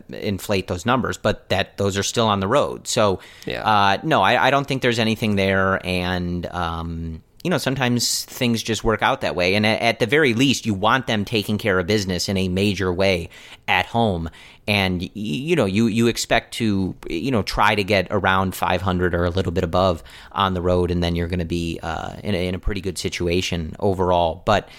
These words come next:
Speaker 1: yeah, I, I don't, I don't think there's anything to it. Like you mentioned, obviously you can't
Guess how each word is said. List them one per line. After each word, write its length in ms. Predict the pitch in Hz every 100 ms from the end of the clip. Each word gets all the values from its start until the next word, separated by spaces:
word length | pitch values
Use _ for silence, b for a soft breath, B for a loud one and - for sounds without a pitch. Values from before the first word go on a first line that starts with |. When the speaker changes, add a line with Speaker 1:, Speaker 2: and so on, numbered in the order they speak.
| B -
Speaker 1:
yeah, 240 | 143 90
I, 240 | 98 78
I 40 | 117
don't, 180 | 117 107
I 140 | 107
don't 180 | 107 98
think 160 | 98
there's 160 | 95 92
anything 260 | 90 90 87
to 140 | 107
it. 100 | 92
Like 200 | 104 101
you 80 | 98
mentioned, 320 | 95 92 92
obviously 420 | 87 101 98 -
you 100 | 95
can't 380 | 92 - 104 98